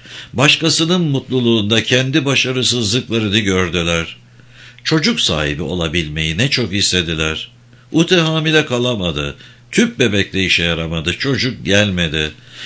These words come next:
Mutsuzluk büyüdü, ümitsizlik, ilişkilerine tonlarca ağırlık yükleyen arzu. Öyle ağırdı ki Ute içmeye başladı. Massimo bunun ıstırabını çekiyor,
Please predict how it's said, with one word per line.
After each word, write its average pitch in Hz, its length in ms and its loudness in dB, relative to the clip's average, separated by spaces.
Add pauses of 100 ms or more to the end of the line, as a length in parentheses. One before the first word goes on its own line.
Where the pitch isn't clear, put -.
(140)
Mutsuzluk 165 760 2
büyüdü, 95 640 0
ümitsizlik, 110 840 0
ilişkilerine 131 840 0
tonlarca 127 640 0
ağırlık 113 520 0
yükleyen 107 540 0
arzu. 92 560 0 (540)
Öyle 113 360 4
ağırdı 110 560 2
ki 117 320 -2 (200)
Ute 139 320 2
içmeye 101 500 2
başladı. 87 640 0 (520)
Massimo 185 560 2
bunun 180 300 2
ıstırabını 147 680 0
çekiyor, 87 600 2